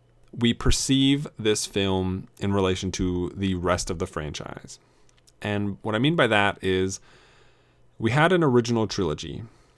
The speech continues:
uh, New Hope, Empire, and Return of the Jedi.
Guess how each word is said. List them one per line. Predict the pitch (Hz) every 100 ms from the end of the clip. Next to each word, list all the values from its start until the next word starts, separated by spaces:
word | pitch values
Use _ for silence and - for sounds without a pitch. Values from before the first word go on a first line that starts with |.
| _ _ - -
uh, | 87 82 -
New | 107 123
Hope, | 113 113 107 - - -
Empire, | 98 90 92 92 95 98 - - _
and | 90 87
Return | 87 - 85
of |
the | 82
Jedi. | 71 52 50 52